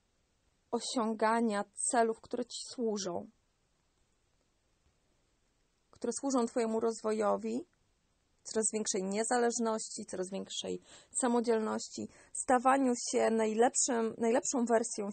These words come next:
siebie, jaką możesz być. I to jest zwykły deal. Sam ze sobą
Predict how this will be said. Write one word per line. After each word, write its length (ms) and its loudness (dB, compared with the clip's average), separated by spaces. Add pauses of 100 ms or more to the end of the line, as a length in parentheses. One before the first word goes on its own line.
(140)
siebie, 220 -2
jaką 240 -4
możesz 440 -4
być. 440 -8 (3000)
I 60 -16
to 120 2
jest 400 2
zwykły 500 4 (180)
deal. 400 -6 (1600)
Sam 300 4
ze 120 2
sobą 460 4